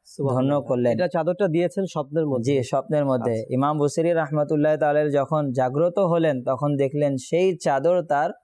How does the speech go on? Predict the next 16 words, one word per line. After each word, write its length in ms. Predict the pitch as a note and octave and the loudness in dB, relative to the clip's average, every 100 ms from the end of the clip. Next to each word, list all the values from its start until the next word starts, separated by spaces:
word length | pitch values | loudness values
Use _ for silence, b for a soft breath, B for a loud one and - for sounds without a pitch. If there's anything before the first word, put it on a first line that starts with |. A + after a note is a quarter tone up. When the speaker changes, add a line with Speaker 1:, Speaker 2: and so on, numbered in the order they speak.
| _ - | _ -6
Speaker 2:
কাছে 340 | B2 A#2 C3 | -4 -2 -2
রয়েছে। 380 | A#2 A2 A2+ B2 | 0 -2 -4 -8
Speaker 1:
আল্লাহ, 100 | A2+ | -14
আল্লাহ। 240 | G#2 G#2+ _ _ _ | -18 -20 _ _ _
Speaker 2:
সুবহানাল্লাহ। 800 | - B2 A#2+ B2 A#2+ A2 G#2+ A2 A#2 - | -4 -2 0 -2 -2 -2 -4 -6 -10 -2
কেন? 180 | D3+ F#3 B3 - _ | 0 0 -2 -4 _
এই 220 | - F#3+ F3+ | -2 0 2
জন্যে 360 | D#3 C#3+ F3 | 0 0 0
যে 80 | E3+ | 0
আমার 220 | D3 D3 | 0 0
নবী 240 | C#3+ D3 D#3+ | 0 2 2
বলেন 340 | C#3+ D3 F#3+ - _ _ | 2 0 -2 -6 _ _
যে, 200 | B2 D3 | -4 0
"আমাকে 460 | C#3 C3 C#3 D3 C#3+ | 0 0 0 0 -2
স্বপ্নে 380 | - B2+ C3+ D3+ | -4 -6 -4 -2
দেখলো, 360 | D3 C#3 C#3+ | -2 -2 -4